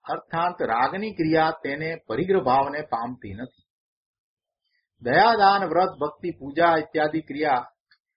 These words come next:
જ્ઞાનીને હોય તો છે, નથી હોતી એમ નથી, પણ તેમાં એને પોતાપણું નથી, એનો એને રાગ નથી, એની રુચિ નથી,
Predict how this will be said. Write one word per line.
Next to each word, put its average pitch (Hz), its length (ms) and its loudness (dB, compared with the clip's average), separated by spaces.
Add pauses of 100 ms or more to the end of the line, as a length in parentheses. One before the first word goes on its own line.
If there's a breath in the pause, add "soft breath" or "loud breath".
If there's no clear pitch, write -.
(480)
જ્ઞાનીને 139 480 -6
હોય 98 280 -4
તો 208 160 -2
છે, 208 320 2 (440)
નથી 101 240 -8
હોતી 190 260 0
એમ 226 120 0
નથી, - 320 -2 (840)
પણ 220 260 0
તેમાં 185 460 2
એને 220 160 0
પોતાપણું 202 720 4
નથી, 113 640 -10 (840)
એનો 196 220 -4
એને 190 180 0
રાગ 175 280 4
નથી, 190 280 -6
એની 160 200 -4
રુચિ 131 280 -6
નથી, 113 540 -8